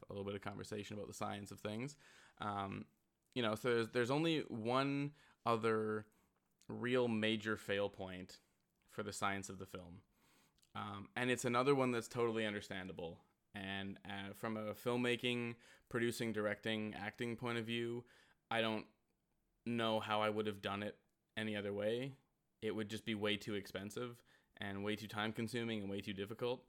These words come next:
Um, gravity on Mars is only thirty-eight percent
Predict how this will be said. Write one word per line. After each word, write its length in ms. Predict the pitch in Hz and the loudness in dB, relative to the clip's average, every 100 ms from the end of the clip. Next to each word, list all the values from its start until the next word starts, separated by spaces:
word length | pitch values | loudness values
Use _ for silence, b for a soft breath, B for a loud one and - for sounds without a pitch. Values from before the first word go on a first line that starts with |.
| B B B B B _ | B B B B B _
Um, 540 | 101 101 98 98 98 98 _ _ _ _ _ _ _ _ _ _ _ _ _ _ _ _ _ _ _ 120 | -6 -4 -6 -8 -8 -10 _ _ _ _ _ _ _ _ _ _ _ _ _ _ _ _ _ _ _ -10
gravity 540 | 127 127 147 180 165 | 2 6 6 6 6
on 180 | 147 131 | 6 6
Mars 420 | 117 117 110 104 | 4 2 2 0
is 100 | 107 | -2
only 220 | 117 123 120 | 0 0 2
thirty-eight 540 | 123 117 117 110 104 | 2 4 4 2 0
percent 600 | 110 - 104 95 90 | -4 0 0 0 -4